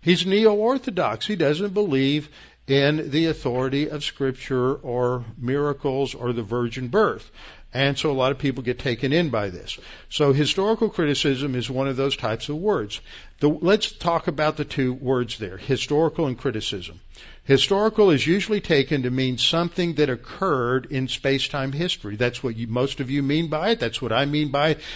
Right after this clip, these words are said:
If something is, is historical, it actually happened, and it is verifiable through eyewitness accounts as well as, uh, documentary and, and other types of evidence.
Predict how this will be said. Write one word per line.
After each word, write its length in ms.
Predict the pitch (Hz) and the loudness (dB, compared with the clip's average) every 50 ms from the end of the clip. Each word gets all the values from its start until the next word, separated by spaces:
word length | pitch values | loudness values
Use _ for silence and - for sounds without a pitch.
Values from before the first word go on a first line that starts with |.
| - - | -12 -2
If 140 | - 127 123 | -2 0 0
something 420 | - - 190 208 208 - 233 226 | 2 2 2 2 2 2 0 2
is, 220 | 220 208 196 - 185 | 2 2 0 0 -6
is 340 | - - 151 156 143 127 - | -4 -2 0 0 0 0 -2
historical, 840 | 151 131 - - - 190 196 202 190 175 - - 143 143 139 - - - - - - - | -2 0 0 0 0 0 2 2 2 0 2 2 2 2 2 2 -4 -12 -18 -18 -14 0
it 200 | - 135 139 135 - | 2 2 2 2 2
actually 680 | 139 156 180 196 196 - - - 208 208 196 202 202 190 | 2 2 2 2 2 -2 -4 -2 -2 2 4 4 4 4
happened, 640 | 160 143 175 170 165 156 - - 165 151 156 151 - - - - - - - - - | 0 0 0 2 2 2 2 0 -2 -2 -2 -2 -6 -10 -16 -20 -20 -20 -20 -10 -2
and 360 | 127 139 151 151 156 156 151 | 2 4 6 6 6 4 2
it 260 | - 151 147 151 151 | 4 4 4 4 6
is 260 | - 147 147 147 120 | 6 4 4 4 4
verifiable 1040 | 110 107 110 147 160 175 202 202 - - - 151 143 151 160 165 160 143 160 160 156 | 0 0 2 4 4 6 4 2 0 0 0 2 2 4 4 2 2 2 0 0 0
through 360 | 147 - - 131 131 131 131 | -2 -2 -2 0 0 0 -2
eyewitness 680 | 123 131 139 165 185 175 165 180 180 165 175 160 - - | -2 -2 0 0 0 0 -2 -4 -4 -4 -6 -4 -4 -4
accounts 640 | 160 - - - 147 139 131 135 139 135 - - - - - - - - - | -6 -8 -6 -4 -4 -2 -2 -4 -6 -6 -6 -8 -8 -10 -16 -20 -20 -14 -4
as 240 | - 123 131 117 113 | 0 2 2 2 0
well 360 | 117 123 135 135 139 143 120 | -2 0 2 4 4 4 4
as, 420 | - 139 139 131 131 131 135 123 120 | 2 0 0 2 2 0 -2 -2 -4
uh, 180 | 127 120 123 | -4 -4 -4
documentary 1160 | 120 120 127 127 120 135 135 - - 135 123 127 131 131 131 - 135 120 123 127 127 123 110 | -4 -2 0 0 0 0 -4 -4 -4 -4 -2 -2 -2 -2 -2 -4 -4 -2 0 2 2 0 0
and, 280 | 117 120 113 113 127 - 113 | -2 -4 -4 -4 -6 -6 -4
and 200 | 117 117 110 - | -4 -4 -4 -4
other 280 | 110 123 123 127 127 | -4 -4 -2 -2 -4
types 420 | 120 - 131 107 107 113 107 - - | -6 -6 -6 -4 -4 -6 -4 -6 -8
of 120 | 123 - | -8 -6
evidence. 540 | - 170 202 175 156 120 104 85 - - | 0 0 0 2 0 -4 -6 -8 -10 -12